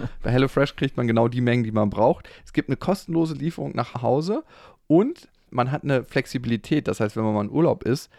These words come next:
Speaker 2: kann man einfach Lieferpausen angeben. Das Ganze ohne Mindestlaufzeit.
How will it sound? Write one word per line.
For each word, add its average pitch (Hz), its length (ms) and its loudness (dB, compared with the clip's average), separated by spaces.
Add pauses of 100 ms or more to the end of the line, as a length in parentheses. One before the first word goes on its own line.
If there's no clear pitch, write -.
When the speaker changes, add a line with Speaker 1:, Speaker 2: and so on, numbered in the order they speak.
(120)
Speaker 2:
kann 127 120 -2
man 123 100 0
einfach 120 200 -2
Lieferpausen 117 640 -2
angeben. 110 520 -4 (260)
Das 113 160 0
Ganze 117 360 2 (100)
ohne 135 180 4
Mindestlaufzeit. - 720 0